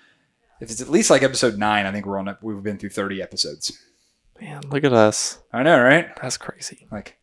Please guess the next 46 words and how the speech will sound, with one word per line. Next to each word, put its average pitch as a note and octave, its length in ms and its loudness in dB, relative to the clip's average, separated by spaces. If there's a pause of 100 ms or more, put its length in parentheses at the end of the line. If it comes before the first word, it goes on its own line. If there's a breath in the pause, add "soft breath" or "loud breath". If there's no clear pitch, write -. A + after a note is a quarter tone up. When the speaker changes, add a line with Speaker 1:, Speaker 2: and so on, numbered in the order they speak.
(100)
Speaker 1:
Joe C#3+ 200 2
Rogan C#3 320 2
ain't A#2+ 160 -2
got A2+ 160 0
shit, C3 340 -2
right? A#2+ 220 0 (340)
<laughs> - 1300 0 (680 loud breath)
That D3 100 8
guy, C#3 220 6
Speaker 2:
Oh, C3+ 180 8
Speaker 1:
that D3 140 10
guy, C3 40 4
Speaker 2:
Joe. A2+ 520 10
Speaker 1:
that D3+ 120 10
guy C#3+ 140 10
does, C3+ 180 8
like, A#2 160 4
three C3 220 0
podcasts A#2+ 520 4
a - 40 -16
day. A2+ 260 2
<laughs> - 640 2 (160)
Speaker 2:
Oh D#3 120 2
my A2+ 160 2
God, - 400 -4
his C#3+ 180 6
are C#3 60 4
so B2 180 10
long. B2 500 8
Speaker 1:
They're C3 140 -2
so A#2 420 2
long. G2+ 360 0 (180)
I've A2+ 300 -6
Speaker 2:
I A#2 100 4
just C#3 180 8
Speaker 1:
I, D3+ 40 10
Speaker 2:
listened C3+ 240 4
to B2 100 10
the G#2+ 120 6
Cliff A#2 280 6
Notes A2 240 4
of A#2 100 -2
his. A#2+ 460 2 (180)
Speaker 1:
I've B2 360 -2
o-, C3+ 240 0 (260)
the C3 260 -4